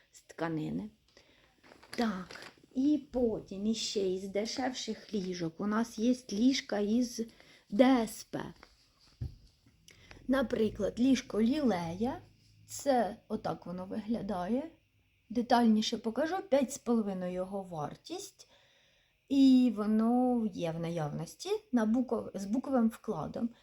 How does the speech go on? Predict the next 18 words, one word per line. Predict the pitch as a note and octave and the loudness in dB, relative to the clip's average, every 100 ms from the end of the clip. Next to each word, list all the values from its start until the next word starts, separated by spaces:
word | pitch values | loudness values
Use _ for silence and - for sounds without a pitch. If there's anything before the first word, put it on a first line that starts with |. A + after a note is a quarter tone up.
| _ _ | _ _
Потім | - A#3 C#4 | -2 0 2
таке | B3 A#3+ B3+ | 0 2 2
біленьке | G#3 A#3+ G3+ D3+ D#3 - G#3 | 6 6 4 0 -6 -4 0
є. | A3+ C#4 F#4 - _ _ _ _ _ G#3+ | 2 2 0 -2 _ _ _ _ _ 0
М | A3 A3 | 4 4
Д | G#3+ F#3+ F3+ | 4 -2 -2
Ф | E3+ - - _ _ _ _ _ _ _ _ - | -4 -8 -20 _ _ _ _ _ _ _ _ 2
п'ять | A3 G#3+ | 2 2
дев'ятсот, | F#3 G3 F3 E3+ - F3 E3+ - | 0 -2 -2 -8 -10 -8 -8 -2
теж | F3+ E3 | -2 -2
метр | F#3 F3+ E3+ | -6 -6 -6
шістдесят | E3+ - G3+ - F#3 G3+ | -10 -10 -10 -6 -6 -2
на | A3 | 0
два. | B3 F#4+ G4 - - _ | 4 2 2 -16 -20 _
І | - B3+ | 2 2
чотири | - - D4 A#3+ | 2 -2 -2 0
триста | - B3 A3 G3+ - - G3 F3+ - _ _ - | 2 2 2 0 -6 -6 -4 -4 -8 _ _ -16
Флоренція. | - A3+ G3 F3+ E3 D3 D#3+ - D4 F4 | 2 6 6 4 4 2 0 0 2 4